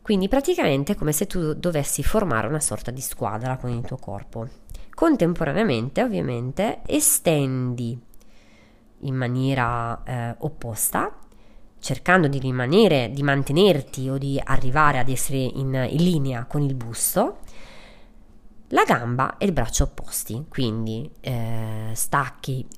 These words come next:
nel momento in cui scendi con il busto in avanti,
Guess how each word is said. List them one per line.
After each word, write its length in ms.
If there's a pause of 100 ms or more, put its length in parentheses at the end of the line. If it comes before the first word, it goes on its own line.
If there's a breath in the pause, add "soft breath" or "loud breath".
nel 320
momento 400
in 80
cui 100
scendi 360
con 100
il 80
busto 340
in 80
avanti, 680